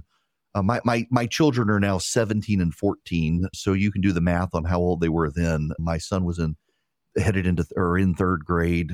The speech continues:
I guess my, my daughter was in sixth grade, and they didn't, it was actually probably a year or so later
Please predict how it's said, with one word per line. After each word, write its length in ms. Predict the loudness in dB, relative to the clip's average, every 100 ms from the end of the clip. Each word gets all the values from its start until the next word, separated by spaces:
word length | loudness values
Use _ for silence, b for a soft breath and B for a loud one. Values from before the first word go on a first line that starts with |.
| -10
I 120 | -8 -6
guess 240 | -6 -4
my, 260 | -2 0 -2
my 120 | -4
daughter 360 | -2 0 0 0
was 400 | 0 -2 -4 -8
in 220 | -4 -4
sixth 400 | -4 -4 -6 -6 -4
grade, 460 | -2 0 -2 -6 -16 _ _ _ _ -4
and 640 | 0 0 2 2 2 0 -2
they 200 | -2 0
didn't, 640 | -2 -4 0 0 2 0 0 0
it 140 | 0
was 180 | 0 0
actually 680 | -2 -2 -4 0 2 2 -2 _ _
probably 520 | -4 0 0 2 2 2
a 60 |
year 300 | 0 0 2
or 180 | 2 0
so 200 | 0 0
later 840 | 2 2 2 2 2 2 0 -4